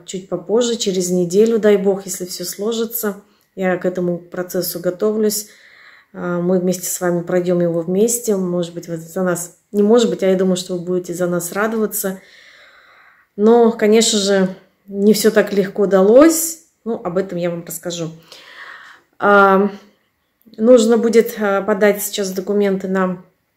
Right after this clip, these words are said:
на определение места жительства с матерью и об установлении стопроцентной опеки. А, для этого мне придётся закончить мои, те дела, которые я начала,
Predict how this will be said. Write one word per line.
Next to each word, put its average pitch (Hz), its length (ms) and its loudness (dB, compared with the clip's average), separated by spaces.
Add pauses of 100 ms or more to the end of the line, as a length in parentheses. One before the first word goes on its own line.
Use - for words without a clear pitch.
(640)
на 185 1400 0
определение 196 600 2
места 190 260 0
жительства 185 460 -8
с - 120 -8
матерью 220 540 -2
и 190 240 -2
об 185 240 -2
установлении 190 640 -2
стопроцентной 185 720 -8
опеки. 185 460 -8 (1080)
А, 190 840 2 (200)
для 196 320 2
этого 214 340 4
мне 196 480 -2 (1400)
придётся 196 500 2
закончить 196 540 -2
мои, 175 400 -2 (220)
те 202 140 2
дела, 185 300 2
которые 180 320 -2
я 175 80 0
начала, 240 800 -2